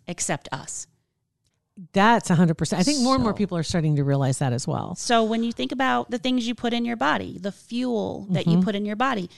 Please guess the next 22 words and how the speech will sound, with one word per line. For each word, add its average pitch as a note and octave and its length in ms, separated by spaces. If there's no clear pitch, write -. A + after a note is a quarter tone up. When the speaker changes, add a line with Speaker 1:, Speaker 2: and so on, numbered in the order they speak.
Speaker 1:
the G3+ 480
minerals F#3+ 640
and E3 120
the E3 40
vitamins F3 440
that - 80
you E3+ 80
put G#3+ 160
in G#3 100
your G#3+ 100
body G#3+ 460
that G#3 200
are F#3 120
going G3 380
to G3 360
create F#3+ 760
healthy F#3+ 500
cells. D3+ 720
Speaker 2:
Mm-hmm. E3 360
And G#3 120
it G#3 100
takes A#3 320